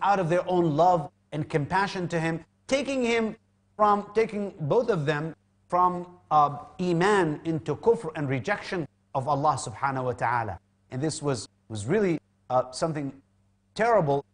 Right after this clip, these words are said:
And Allah substituted him with another one who was closer in mercy, who was very kind, and who kept, uh, giving them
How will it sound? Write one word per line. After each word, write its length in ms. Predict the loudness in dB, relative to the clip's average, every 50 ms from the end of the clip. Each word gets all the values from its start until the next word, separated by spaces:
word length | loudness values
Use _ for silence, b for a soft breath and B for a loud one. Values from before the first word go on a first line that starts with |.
| _ _ -6
And 120 | -2 0 2
Allah 380 | 2 2 2 2 2 2 0 -2
substituted 680 | -2 -4 -4 -4 -4 -10 -12 -10 -6 -6 -4 -4 -4 -2
him 340 | -2 -2 -2 -2 -4 -6 -10 _ _ _ -4
with 200 | -2 0 0 0
another 260 | 0 0 2 0 0
one 300 | 0 0 0 0 -2 -6 _ _ _ _ -4
who 80 | 0 0
was 240 | 0 0 -2 -8 _ _ _
closer 480 | -4 0 2 4 4 4 2 -2 -8 -6 -4
in 140 | -4 -4 -2
mercy, 440 | 0 0 -2 -2 -6 -8 -10 -10 -10 _ _ _ -8
who 80 | -4
was 280 | -2 -2 -2 -2 -6 -12 -14
very 380 | -10 -4 -2 0 0 0 0 -2
kind, 460 | -2 -2 0 0 0 0 0 -2 -2 -4
and 100 | -6 -6
who 80 | -6
kept, 440 | -6 -2 -4 -4 -4 -4 -14 -20 -20 _ -6
uh, 260 | -4 -2 -2 -2 -4 -10 -20 _ _ _ _ _ _ -12 -4 0
giving 280 | 0 2 2 2 0
them 240 | 0 0 0 -2 -8